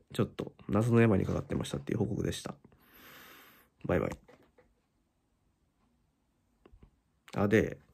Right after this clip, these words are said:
<laughs> あのー、一月十日の、なんだかな、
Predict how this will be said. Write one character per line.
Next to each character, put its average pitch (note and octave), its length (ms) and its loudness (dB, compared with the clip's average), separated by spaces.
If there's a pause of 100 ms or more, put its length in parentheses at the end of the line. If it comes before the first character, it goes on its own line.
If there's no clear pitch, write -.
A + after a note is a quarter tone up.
(320)
<laughs> - 680 -6
あ F#2+ 160 0
の - 880 -2
ー、 - 60 -20 (1600)
一 C#3 260 2
月 C#3+ 300 6
十 B2+ 200 6
日 C3 140 6
の、 B2+ 160 6 (1120)
な B2+ 100 2
ん A#2 60 2
だ - 100 0
か - 80 -4
な、 - 220 -6